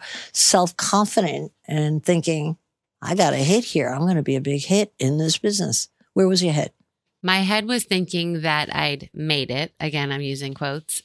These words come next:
Speaker 1: And
Speaker 2: Um,
Speaker 1: again, how old were you, Rebecca?
Speaker 2: I was twenty-one, turning twenty-two.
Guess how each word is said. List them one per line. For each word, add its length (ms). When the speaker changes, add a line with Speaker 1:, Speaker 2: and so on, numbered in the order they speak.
Speaker 1:
And 320
Speaker 2:
Um, 60
Speaker 1:
again, 180
how 180
old 220
were 80
you, 180
Rebecca? 460
Speaker 2:
I 160
was 320
twenty-one, 760
turning 280
twenty-two. 640